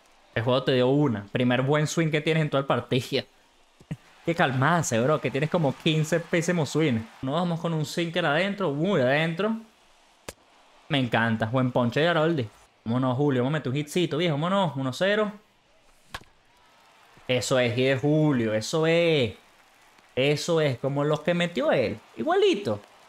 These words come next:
No se puede quejar porque ya como sesenta sí. Que la cuenta uno dos para Kelenic. Vamos a ver qué lanza aquí el pana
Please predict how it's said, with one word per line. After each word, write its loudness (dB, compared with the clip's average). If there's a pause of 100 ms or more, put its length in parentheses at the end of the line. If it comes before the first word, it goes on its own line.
No 0
se -2
puede -2
quejar 0
porque 2
ya 2
como 0
sesenta 0
sí. -2 (220)
Que -2
la -2
cuenta -2
uno -2
dos -4
para -2 (140)
Kelenic. -2 (240)
Vamos -4
a -2
ver -6
qué -2
lanza -2
aquí -6
el -4
pana -2